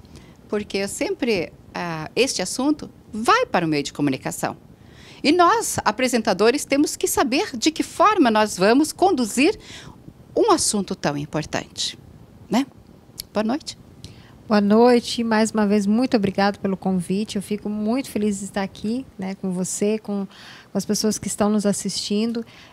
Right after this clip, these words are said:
Speaker 2: Pra mim é uma honra estar aqui e falando mais uma vez de assuntos ligados à saúde mental. Eu acredito que é esse o caminho, a gente precisa falar de saúde mental. E respondendo à sua pergunta, né, a mídia,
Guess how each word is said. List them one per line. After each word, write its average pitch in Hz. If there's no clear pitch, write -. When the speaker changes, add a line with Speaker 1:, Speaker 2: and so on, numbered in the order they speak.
Speaker 2:
Pra 214
mim 220
é 233
uma 254
honra 220
estar -
aqui 254
e 233
falando 262
mais 240
uma 226
vez 220
de -
assuntos 220
ligados 196
à 196
saúde 196
mental. 196
Eu 214
acredito 214
que 208
é 202
esse 269
o 254
caminho, 220
a 233
gente 220
precisa 220
falar 220
de 208
saúde 214
mental. 202
E 247
respondendo 262
à 262
sua 240
pergunta, 208
né, 208
a 208
mídia, 220